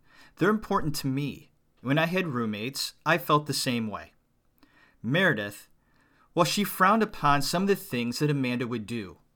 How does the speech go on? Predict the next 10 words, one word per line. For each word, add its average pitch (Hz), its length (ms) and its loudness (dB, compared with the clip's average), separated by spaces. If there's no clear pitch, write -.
in 123 120 -2
the 120 80 0
apartment. - 580 8
For 151 240 0
instance, 151 800 -2
just 202 400 0
cleaning 165 440 -2
up 143 260 2
after 127 300 -4
herself. 95 600 -10